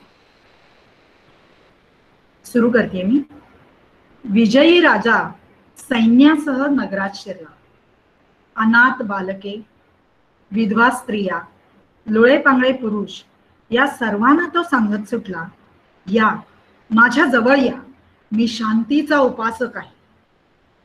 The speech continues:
या, माझ्या जवळ या, मी शांतीचा उपासक आहे." पण कुणीही त्याच्या शब्दांवर विश्वास ठेवायला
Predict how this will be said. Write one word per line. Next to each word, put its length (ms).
या, 380
माझ्या 440
जवळ 300
या, 340
मी 160
शांतीचा 640
उपासक 520
आहे." 180
पण 180
कुणीही 480
त्याच्या 280
शब्दांवर 640
विश्वास 500
ठेवायला 300